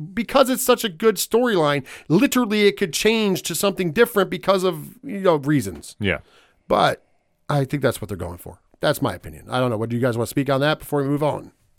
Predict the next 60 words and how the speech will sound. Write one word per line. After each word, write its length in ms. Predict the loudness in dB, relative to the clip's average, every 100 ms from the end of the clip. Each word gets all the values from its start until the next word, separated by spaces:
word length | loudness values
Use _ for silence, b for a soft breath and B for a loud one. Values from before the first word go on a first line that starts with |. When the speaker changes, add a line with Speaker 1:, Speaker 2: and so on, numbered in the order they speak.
| 0
Speaker 2:
No, 160 | 4
I 140 | 6 4
think 180 | 2 0
you 80 |
hit 100 | 2
it 60 | 2
right 220 | 2 0
on 100 | 0
the 80 | -2
head. 220 | -2 -2
I 60 | -2
mean, 280 | -2 -2 -2
they're 180 | -4
gonna 180 | -4 -6
just 280 | -6 -10 -8
do 240 | -6 -4 -4
the 140 | -6
long-term 760 | -4 -2 -2 -2 -4 -4 -2 -4
hard 320 | -4 -4 -2
times 300 | -4 -4 -4
of 80 | -6
Cody 240 | -6 -6
Rhodes, 420 | -4 -2 -4 -6 -6
and 180 | -4
we're 120 | 2 4
all 80 | 4
gonna 140 | 2
be 120 | 0
here 140 | 0 0
for 240 | 2 2
it 60 | 2
'cause 260 | 0 0 b b b b b _
realistically, 760 | -2 2 4 4 2 -2 0
looking 280 | 2 2 0
at 100 | -2
the 80 | -2
roster 360 | 0 -2 -2
right 200 | -2 -2
now, 240 | -2 -4 -2
that's 220 | -2 -4
the 120 | -4
storyline 600 | -6 -6 -6 -2 -2 -2
that 60 | -4
makes 220 | -4 -4
the 60 | -4
most 240 | -4 -4
sense. 200 | -8 -6
Sami 260 | -2 4 4
Zayn's 320 | 4 2 2
story 400 | 2 2 4 2
is 200 | -2 -2
done 300 | 0 0 0
with 140 | -4
Roman 380 | -2 -2 -2 -4
for 200 | -6 -8
now, 300 | -6 -6 -8
and 140 | -12
he 140 | -10 -8
can 180 | -8 -8
carve 400 | -2 0 0